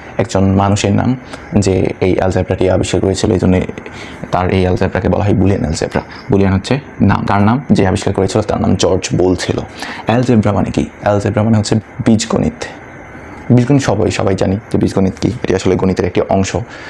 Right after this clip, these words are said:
তো বুলিয়ান অ্যালজেব্রা বলতে বোঝায় এমন একটি অ্যালজেব্রা যেখানে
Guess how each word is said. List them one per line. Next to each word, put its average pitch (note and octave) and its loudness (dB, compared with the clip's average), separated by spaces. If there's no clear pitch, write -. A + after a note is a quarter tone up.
তো A2+ 4
বুলিয়ান A2+ 4
অ্যালজেব্রা A2 2
বলতে G#2 0
বোঝায় G#2+ 2
এমন G#2+ 2
একটি G2+ 0
অ্যালজেব্রা F#2+ 0
যেখানে G2 2